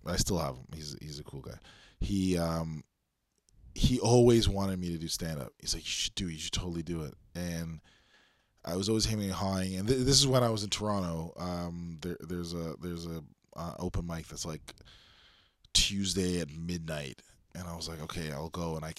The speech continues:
I went, like, a few times. And it's a bucket show. You, so you write your name in the bucket. And so if I'm, I'm looking at this paper, and I'm like, "If I write my name and put my name in that bucket, I probably will get called. Like, it's happening. I, I,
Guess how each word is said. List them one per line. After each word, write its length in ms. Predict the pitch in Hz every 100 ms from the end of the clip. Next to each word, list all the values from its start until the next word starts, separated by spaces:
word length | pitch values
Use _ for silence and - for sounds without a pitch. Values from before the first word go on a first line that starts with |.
| -
I 120 | 92
went, 240 | 87 98 95
like, 120 | 82
a 40 |
few 260 | - - 104
times. 640 | - 110 110 117 123 - - _ -
And 380 | 104 95 92 - - - -
it's 160 | 107 113
a 60 |
bucket 360 | 85 143 147 143
show. 140 | 127
You, 200 | 113 110
so 140 | 107 123
you 140 | 107
write 140 | 120 117
your 120 | 113
name 380 | 113 131 131 123
in 60 | 117
the 60 |
bucket. 380 | 101 107 - 71 -
And 220 | 101 104
so 300 | - 98 92
if 200 | 90 -
I'm, 260 | 95 98 98
I'm 120 | 110
looking 220 | 123 135
at 80 | 131
this 100 | 113
paper, 520 | - 117 113 90 85 - - - -
and 80 | 90
I'm 60 |
like, 120 | 92
"If 100 | 95
I 60 | 113
write 200 | 143 147
my 80 | 143
name 160 | 139
and 100 | 117 -
put 200 | 123 113
my 220 | 117 113
name 180 | 113 107
in 80 |
that 160 | 104 85
bucket, 360 | 101 90 85 - - - - - - - 95
I 160 | 120 120 - -
probably 540 | 127 127 131 131 127 120
will 260 | 117 123
get 200 | 117 110
called. 260 | - 113 85
Like, 160 | 92 107
it's 140 | -
happening. 480 | - 110 - 85 78
I, 260 | 104 98 92
I, 180 | 110